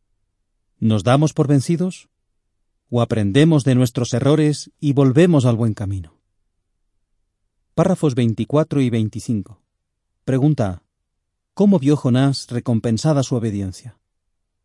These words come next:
Pregunta B. ¿Qué recompensas le esperan a Jonás en el futuro? ¿Y Jonás,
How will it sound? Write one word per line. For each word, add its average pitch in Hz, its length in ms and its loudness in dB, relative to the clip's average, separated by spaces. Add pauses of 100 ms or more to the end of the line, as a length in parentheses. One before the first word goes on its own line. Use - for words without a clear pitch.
(400)
Pregunta 143 380 0
B. 101 220 -6 (720)
¿Qué 175 100 -2
recompensas 143 720 0
le 110 80 -4
esperan 139 380 0
a 120 80 0
Jonás 123 380 0
en 135 100 0
el 123 80 -2
futuro? 98 460 -12 (1500)
¿Y 113 180 -4
Jonás, 120 540 -2